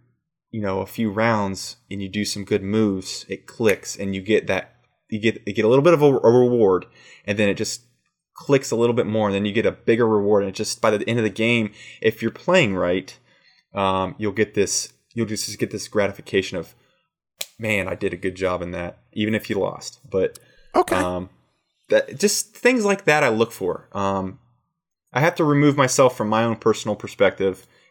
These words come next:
Speaker 1: and try to see it from other people's perspectives if this will be good fit for the market.
Speaker 2: All right. So on that note, and this is probably the question that I am most curious about, uh,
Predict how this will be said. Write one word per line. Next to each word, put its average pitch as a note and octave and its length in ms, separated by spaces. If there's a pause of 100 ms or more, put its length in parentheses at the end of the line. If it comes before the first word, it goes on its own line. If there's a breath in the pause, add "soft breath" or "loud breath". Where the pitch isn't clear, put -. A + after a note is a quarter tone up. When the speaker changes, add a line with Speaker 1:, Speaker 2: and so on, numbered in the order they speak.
Speaker 1:
and F#2+ 240
try A2+ 160
to G2+ 80
see G#2 220
it F2+ 80
from G2 140
other F#2 140
people's - 300
perspectives - 680
if F#2+ 160
this F#2+ 200
will G2 100
be F#2 100
good F2+ 260
fit - 180
for - 100
the - 40
market. - 380 (200)
Speaker 2:
All B3 120
right. B2 200
So G3 200
on A#3 240
that A3+ 240
note, F#3 420
and D3 220 (100)
this D#3+ 400
is D4 160
probably D#3+ 720
the C3 120
question B2+ 640
that G#2+ 200
I B2+ 260 (140)
am G#2 160
most A#2+ 380
curious A2 460
about, F#2+ 480 (400 soft breath)
uh, F2 640